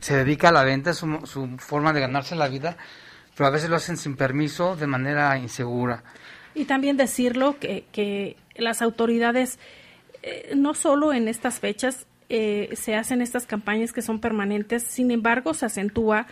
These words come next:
Speaker 2: esas recomendaciones para que no compren pólvora, todos aquellos artefactos que no se saben manipular y mucho menos que se les permite el uso a los menores. ¿Cuántas, eh, incluso imputaciones ha habido, Jaime,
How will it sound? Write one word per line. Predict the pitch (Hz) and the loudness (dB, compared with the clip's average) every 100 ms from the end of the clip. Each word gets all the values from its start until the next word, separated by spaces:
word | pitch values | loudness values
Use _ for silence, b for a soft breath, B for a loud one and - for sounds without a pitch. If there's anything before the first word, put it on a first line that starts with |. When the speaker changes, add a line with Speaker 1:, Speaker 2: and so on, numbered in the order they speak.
| B B B B | B B B B
Speaker 2:
esas | 240 262 | -2 0
recomendaciones | 262 254 220 220 214 214 240 233 240 | 0 0 -2 0 -2 -2 -2 -2 -2
para | - 208 196 196 | -6 -4 -4 -4
que | - 214 | -4 -2
no | 220 226 247 330 359 | 0 2 2 2 0
compren | - 240 254 294 269 | 2 2 2 0 0
pólvora, | - 233 262 262 202 - B B B | 0 -2 0 -2 -2 -8 B B B
todos | 254 269 277 | 0 2 0
aquellos | 269 254 269 - | -4 -4 -4 -4
artefactos | 240 - 214 233 226 - 254 - | -6 -4 -4 -2 -2 -2 -4 -2
que | 226 | -4
no | 214 | -2
se | 226 - | -4 -8
saben | - 240 269 | -4 -2 0
manipular | 247 208 - 214 214 233 | 0 -2 -4 0 0 2
y | |
mucho | 240 214 208 202 | 0 -2 -4 -4
menos | 208 233 277 - B B B - | -2 0 -2 -6 B B B -4
que | |
se | 240 226 | -2 -2
les | 226 | -4
permite | - 226 240 240 269 | -4 -2 0 0 0
el | |
uso | 247 233 254 | 0 -2 -2
a | 240 | -2
los | 202 226 | -2 -2
menores. | 208 214 220 233 277 - B B B | 0 0 2 0 -2 -8 B B B
¿Cuántas, | 277 294 330 320 - | 2 4 4 0 -2
eh, | - 226 214 | 0 0 2
incluso | 277 254 294 302 | 0 2 2 2
imputaciones | 339 320 247 226 220 247 247 247 254 - - | -2 -2 -4 -4 -4 -2 0 0 -2 -6 -4
ha | 240 | -2
habido, | 254 240 254 | 0 2 0
Jaime, | - 240 240 247 | 0 0 2 0